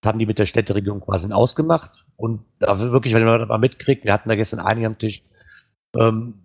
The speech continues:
da ste-, da hängt wirklich der Bürgermeister, hängt da komplett hinter und auch alle, ähm, außer jetzt das Energetikon, wie heißen die, die haben die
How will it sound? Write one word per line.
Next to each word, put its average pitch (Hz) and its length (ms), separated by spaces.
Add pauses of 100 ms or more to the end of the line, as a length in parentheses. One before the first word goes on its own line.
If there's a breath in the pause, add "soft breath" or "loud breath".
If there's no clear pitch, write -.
da 101 120
ste-, - 280
da 104 60
hängt 117 180
wirklich 127 180
der 120 100
Bürgermeister, 127 600
hängt 120 200
da 117 60
komplett 120 460
hinter 135 260
und 123 140
auch 120 100
alle, 131 360 (540)
ähm, 123 440 (320)
außer 131 200
jetzt 110 120
das 101 100
Energetikon, 110 720
wie 98 100
heißen 101 240
die, 104 80
die 104 60
haben 107 100
die 107 160